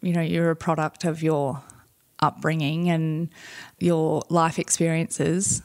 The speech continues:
Yeah, I think it's a huge part of, of who you are. I think the experiences that you have shape you, uh, more so than the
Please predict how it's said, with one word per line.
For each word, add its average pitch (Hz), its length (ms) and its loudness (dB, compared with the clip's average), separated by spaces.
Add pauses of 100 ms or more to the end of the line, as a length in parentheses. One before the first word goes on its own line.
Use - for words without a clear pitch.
(100)
Yeah, 190 240 4
I 165 60 0
think 180 160 0
it's - 120 0
a 151 40 -6
huge 160 300 -2
part 147 420 -2
of, 160 440 -6 (680)
of 160 120 0
who 156 120 2
you 160 180 0
are. 156 360 -2 (360)
I 202 60 -2
think 262 160 2
the 269 100 4
experiences 160 840 0
that - 140 -4
you 156 100 2
have 156 340 -2
shape - 380 0
you, 165 280 0
uh, 87 140 -4 (460)
more 160 220 0
so 160 320 0
than 160 240 -2
the 160 300 -2